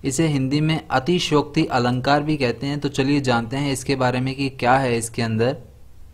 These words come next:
So, a bold over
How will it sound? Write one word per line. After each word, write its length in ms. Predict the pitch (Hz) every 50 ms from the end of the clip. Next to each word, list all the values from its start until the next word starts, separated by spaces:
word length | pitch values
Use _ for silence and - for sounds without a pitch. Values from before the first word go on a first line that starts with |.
| - - - - - - - - - - - - - - - - - - - - - - - - - - - - - - - - - - - - - - - - - - - - - - - - - - - - - - - - - - - - - - -
So, 240 | - - - 165 165
a 200 | - - 175 180
bold 540 | 156 127 113 120 127 143 156 175 185 190 190
over 380 | 175 170 160 156 160 160 165